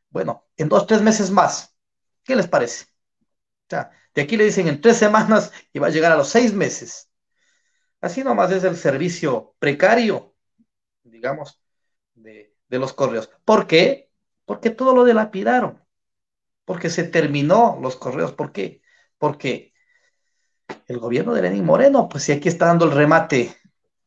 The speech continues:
el señor Guillermo Lazo, alias Sanguijuela.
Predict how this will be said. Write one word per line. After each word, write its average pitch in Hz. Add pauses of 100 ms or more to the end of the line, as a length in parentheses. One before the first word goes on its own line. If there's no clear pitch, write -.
(760)
el 117
señor 135 (1300)
Guillermo 185
Lazo, 233 (640)
alias 147
Sanguijuela. 165